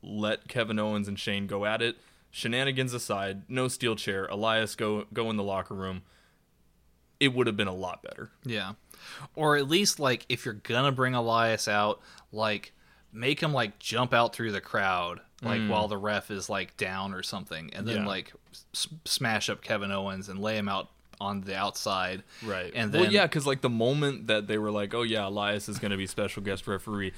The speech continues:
Speaker 1: you instantly knew what kind of match you were getting.
Speaker 2: Yeah.
Speaker 1: You know? And,
Speaker 2: Hundred percent.
Speaker 1: and, like, leave something to be desired. Like, don't,
Speaker 2: Mm-hmm.
Speaker 1: don't put all the pieces in front of me.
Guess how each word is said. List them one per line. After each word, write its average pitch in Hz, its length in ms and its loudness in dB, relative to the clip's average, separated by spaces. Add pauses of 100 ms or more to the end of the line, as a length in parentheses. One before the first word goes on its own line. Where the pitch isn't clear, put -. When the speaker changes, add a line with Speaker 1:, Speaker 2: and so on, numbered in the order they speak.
(140)
Speaker 1:
you 139 160 2
instantly 120 420 2
knew 101 160 2
what 95 140 -2
kind - 140 -6
of 90 80 -8
match 90 240 -6
you 92 80 -8
were 95 60 -8
getting. - 320 -8
Speaker 2:
Yeah. 247 400 2
Speaker 1:
You 113 140 -2
know? 104 180 2
And, - 80 -2
Speaker 2:
Hundred 214 220 6
percent. 113 340 0
Speaker 1:
and, 113 200 -2
like, 110 200 -2
leave 151 400 -2
something 139 480 0
to 117 80 -4
be 104 160 0
desired. 90 640 -4
Like, 92 180 -8
don't, 101 320 2
Speaker 2:
Mm-hmm. 98 120 -2
Speaker 1:
don't 143 340 0
put 170 220 0
all 120 200 0
the 117 80 -4
pieces 104 420 -4
in 95 120 -6
front 101 240 0
of 92 40 -4
me. 90 220 -8